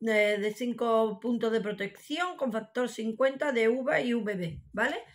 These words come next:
Y ahora veréis cómo lo vamos a ir haciendo. No sé si le quedará algo, porque este ya está en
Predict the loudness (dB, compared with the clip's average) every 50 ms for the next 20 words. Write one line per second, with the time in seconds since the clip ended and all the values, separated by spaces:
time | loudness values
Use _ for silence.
0 | -20 -20 -20 -20 -20 -20 -20 _ _ _ _ 0 0 0 0 -2 -4 -10 -18 -20
1 | _ _ -20 -20 -20 -20 _ _ _ _ _ _ _ _ _ _ _ _ 0 2
2 | 4 4 6 4 4 4 2 2 0 -2 -4 -2 -2 -2 0 2 2 2 2 2
3 | 0 -2 -4 -2 -2 -4 -4 -4 -6 -4 -4 -2 -2 -2 -4 -6 -6 -10 -12 -10
4 | -4 -2 -2 -2 -2 -2 -2 -2 -2 -2 -2 -2 -2 -2 -2 -2 -4 -6 -10 -14
5 | -20 -20 -20 _ _ _ _ _ _ _ _ _ _ _ _ -8 -8 -8 -4 -4
6 | -4 -4 -4 -8 -6 -4 -2 -2 -2 -4 -6 -8 -4 -2 0 0 0 0 -2 -4
7 | -6 -6 -4 -4 -4 -4 -6 -8 -10